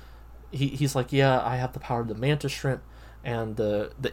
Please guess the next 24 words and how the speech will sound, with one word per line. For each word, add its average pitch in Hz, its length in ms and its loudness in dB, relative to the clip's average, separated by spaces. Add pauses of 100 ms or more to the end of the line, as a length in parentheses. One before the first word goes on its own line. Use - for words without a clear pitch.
and 139 120 2
it, 135 160 -2
the 123 120 0
evil 131 260 4
dudes 127 580 0
are, 120 100 2
like, 113 180 0
laughing, 123 480 6
and 120 80 0
they're 113 80 0
like, 107 180 -2
"Mantis 151 380 6
shrimp? - 280 2
<laughs> - 0 -
Ha, 196 180 6
ha, 180 180 8
ha, 170 220 8
what 165 240 8
a 160 60 10
fucking 143 580 6
nerd! 139 680 8
It's 135 140 0
a 135 60 6
shrimp. 139 580 2